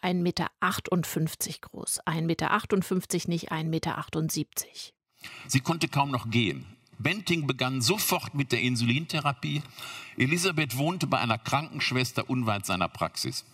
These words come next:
Speaker 2: Nach fünf Wochen hatte Elisabeth schon fünf Kilo zugenommen und ihr ging es prächtig. Sie schrieb an ihre Mutter, am fünfundzwanzigsten August aß ich nach dreieinhalb Jahren wieder eine Scheibe Weißbrot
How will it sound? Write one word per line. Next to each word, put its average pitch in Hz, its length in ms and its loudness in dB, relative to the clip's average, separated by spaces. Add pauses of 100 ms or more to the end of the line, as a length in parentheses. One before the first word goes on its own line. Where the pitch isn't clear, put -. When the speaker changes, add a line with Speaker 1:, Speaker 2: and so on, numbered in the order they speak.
(640)
Speaker 2:
Nach 147 140 2
fünf 220 320 -4
Wochen 185 340 0
hatte 151 220 2
Elisabeth 135 540 0
schon 127 160 0
fünf - 460 0
Kilo 151 260 2
zugenommen 147 680 2
und 131 140 0
ihr 113 80 4
ging 120 160 2
es 107 160 2
prächtig. 120 480 0
Sie 104 140 4
schrieb 160 260 2
an 131 100 2
ihre 117 220 0
Mutter, 143 320 2 (400)
am 98 160 2
fünfundzwanzigsten 143 720 0
August 127 480 0
aß 131 300 2
ich 131 100 -4
nach 104 160 0
dreieinhalb 139 800 2
Jahren 123 360 2
wieder 110 220 2
eine 110 180 0
Scheibe 101 380 0
Weißbrot 87 640 -2